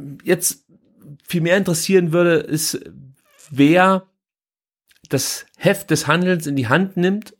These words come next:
und versucht, einfach diesen Verein wieder aus diesem Schlamassel, ähm, rauszuhelfen. Das interessiert mich viel mehr, als, äh, wer da aktuell dran Schuld hat und wer jetzt mehr Schuld hat als irgendein anderer.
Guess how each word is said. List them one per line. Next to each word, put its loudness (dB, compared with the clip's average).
und -6
versucht, -2
einfach -4
diesen -2
Verein 2
wieder 2
aus 0
diesem -2
Schlamassel, 2
ähm, -6
rauszuhelfen. -2
Das 0
interessiert 0
mich -4
viel 0
mehr, 2
als, -4
äh, -4
wer 2
da 0
aktuell -4
dran -4
Schuld 2
hat 2
und -6
wer 2
jetzt -4
mehr 0
Schuld -4
hat -2
als -4
irgendein -6
anderer. 0